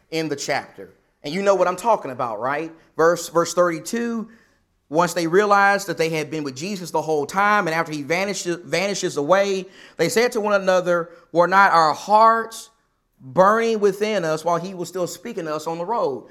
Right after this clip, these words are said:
You're familiar with that statement, right? Our hearts are burning within us. Question, why are their hearts burning? Why are their heart, why are their hearts, their hearts burning within them? It's because of some miracle? Well, they've seen a miracle. We saw Jesus vanish away,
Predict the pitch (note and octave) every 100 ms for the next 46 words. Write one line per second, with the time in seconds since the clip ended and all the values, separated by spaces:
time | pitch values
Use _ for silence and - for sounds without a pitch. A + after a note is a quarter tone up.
0 | - C4 A3+ F3+ E3+ D3+ D3 D3 C#3+ D#3
1 | D#3+ C#3+ C3+ E3 G3 - - _ D3 D#3
2 | D#3 F3+ G3+ G3 D3 A#2+ D3 D#3+ F3+ G3
3 | F#3+ D#3+ D#3+ E3 F#3+ G#3+ A3+ _ _ _
4 | _ _ _ _ _ _ _ _ _ -
5 | A3 G#3+ D3+ C#3 F3 G#3 G3 F#3+ F#3 B2+
6 | E3+ F#3+ B2 _ _ _ _ _ _ _
7 | _ _ _ - F#3 A3 A3 G3+ G3 G3
8 | - D#3+ G3 G#3+ G#3 F#3+ G3 F#3+ - -
9 | D#3 E3 F#3+ F#3 B2+ E3 F#3+ F3 D3+ F#3+
10 | G#3 D3+ A#2+ - - - D3 C#3+ C#3 -
11 | D#3 E3 F3 G3 F#3 - _ _ _ _
12 | _ - C#3+ C#3 E3 C3+ B2 C3+ E3+ G#3+
13 | A3 A3+ A3+ F#3+ G3+ F4 D#4+ - G3+ B3
14 | F3+ B2+ D3 G#3+ F3 - B2+ D3 D3 F3+
15 | C3+ E3+ C#3 A#2+ D3+ C3 B2+ A#2+ F3 F#3